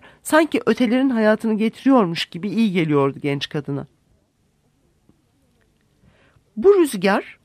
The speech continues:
okyanus fırtınalarının güçsüz, ölgün sesiydi. Mado rastgele yürüyordu. Acılı ama her zamanki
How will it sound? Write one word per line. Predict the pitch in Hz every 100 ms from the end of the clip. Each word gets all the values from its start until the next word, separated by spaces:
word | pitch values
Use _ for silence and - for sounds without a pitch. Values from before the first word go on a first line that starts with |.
| -
okyanus | 247 - 349 427
fırtınalarının | - 311 - 269 247 226 220 220
güçsüz, | 180 202 - 254 285 -
ölgün | 190 208 226
sesiydi. | 208 185 160 170 135 139 143 _ _ _ _
Mado | 359 330 269
rastgele | 240 - - 190
yürüyordu. | 170 160 151 139 131 - 143 _ _ _ -
Acılı | 196 180 180 339 - -
ama | 214 220
her | 240 311
zamanki | 226 214 202 196